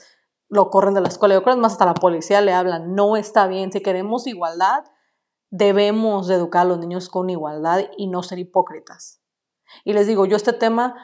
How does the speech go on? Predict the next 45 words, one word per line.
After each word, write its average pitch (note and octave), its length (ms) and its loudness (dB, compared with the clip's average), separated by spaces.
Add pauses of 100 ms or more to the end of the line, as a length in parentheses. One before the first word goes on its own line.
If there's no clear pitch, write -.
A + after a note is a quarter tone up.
(240)
lo F#3+ 200 0
tengo G3 220 4
de G#3 80 4
verdad F#3 160 4
en F#3 60 0
la F#3 100 -2
punta F#3 240 -2
de G3 80 2
la F#3 60 2
lengua. F3+ 260 -2
Estoy F3+ 180 -8
tratando F#3+ 380 -2
de F#3+ 40 0
estudiar F3+ 300 -4
más, F3+ 140 -4
estoy F3+ 140 -12
tratando F#3+ 340 -2
de F#3 60 -2
educarme G3 580 0
más F#3+ 200 -6
en F#3+ 60 -6
el F3 80 -10
tema. F3 260 -6
De F3 140 -6
hecho, F#3 380 -6
la F#3 100 -8
semana E3+ 320 -14
que F#3 80 -12
viene E3+ 140 -12
voy F3 100 -6
a - 40 -8
empezar E3+ 260 -10
una F3 160 -16
clase, F3+ 420 -8
no G#3 200 0
para A#3 200 2
trabajar E3+ 380 0
en F#3 60 -8
eso, F#3 200 -4
pero F3+ 160 -4
más D#3 160 -18
porque - 440 -10
me E3+ 120 -8
gusta E3+ 220 -2
aprender. F3+ 440 -6